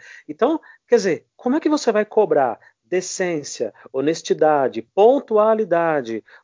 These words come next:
competência de um ser que tá começando a vida agora,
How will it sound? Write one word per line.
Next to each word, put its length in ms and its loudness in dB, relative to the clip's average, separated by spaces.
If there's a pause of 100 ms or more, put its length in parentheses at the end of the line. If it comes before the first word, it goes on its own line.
(140)
competência 1200 -2 (280)
de 160 -6
um 80 2
ser 320 -2
que 100 -14
tá 120 -12
começando 380 -4
a 40 0
vida 200 0
agora, 320 0